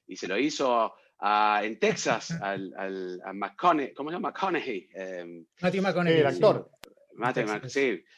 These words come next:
Speaker 2: Sí.
Speaker 3: Sí, sí.
Speaker 1: Sí, me ha tocado.
Speaker 2: También.
Speaker 1: Colin Farrell también fue algo medio difícil porque tampoco estaba muy bien en Canadá. Eh,
Speaker 2: Y las,
Speaker 1: actor, este,
Speaker 2: la que no nos
Speaker 1: irlandés.
Speaker 2: dieron, Juan.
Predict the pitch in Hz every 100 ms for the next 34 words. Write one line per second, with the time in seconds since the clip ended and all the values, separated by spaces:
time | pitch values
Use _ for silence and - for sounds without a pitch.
0 | _ 147 170 151 143 175 170 135 120 120
1 | 131 139 156 143 - 160 156 131 117 117
2 | 131 127 123 117 123 120 123 123 113 107
3 | 139 131 139 123 101 101 95 98 107 113
4 | - 110 104 101 95 104 104 113 120 113
5 | 95 92 95 101 120 - - - _ _
6 | 87 87 87 165 175 98 95 190 190 175
7 | 175 196 - - - 151 160 143 117